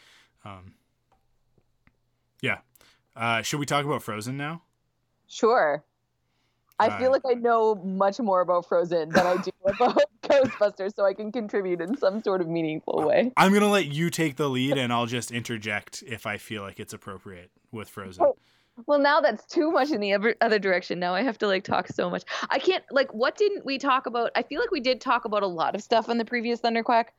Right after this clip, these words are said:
Speaker 2: but I guess, like, to get really spoilery.
Speaker 1: We didn't get, yeah, we, we talked about, like, sort of larger thematic stuff, but we didn't get, like, into the weeds on
Speaker 2: Yeah.
Speaker 1: Elsa's journey. Uh, I, like, I think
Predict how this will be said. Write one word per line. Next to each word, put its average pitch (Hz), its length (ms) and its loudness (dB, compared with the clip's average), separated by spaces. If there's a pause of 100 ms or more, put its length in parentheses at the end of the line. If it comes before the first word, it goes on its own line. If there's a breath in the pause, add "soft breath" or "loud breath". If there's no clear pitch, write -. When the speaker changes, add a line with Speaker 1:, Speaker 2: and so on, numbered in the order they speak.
(240 soft breath)
Speaker 2:
but 202 80 2
I 214 60 6
guess, 214 260 2
like, 214 200 0
to 240 100 -6
get 196 240 0 (260)
really 170 300 0
spoilery. 175 340 4
Speaker 1:
We 208 160 6
didn't 240 280 4
get, 196 300 2
yeah, 156 280 4
we, 180 440 0
we 175 320 0
talked 190 380 0
about, 151 340 2
like, 123 200 -2
sort 131 260 -2
of 107 140 -6
larger 110 340 -4
thematic 104 580 -6
stuff, - 520 -10
but 113 140 -6
we 127 220 -4
didn't 175 300 2
get, 113 220 -2
like, 104 260 -10
into 113 260 -4
the 101 140 -10
weeds 101 420 -10
on 90 440 -12 (640 soft breath)
Speaker 2:
Yeah. 147 340 0 (340)
Speaker 1:
Elsa's 131 640 2
journey. 117 720 -2
Uh, 110 300 -2
I, 143 120 0 (140)
like, 165 380 2
I 139 120 -2
think 170 280 -4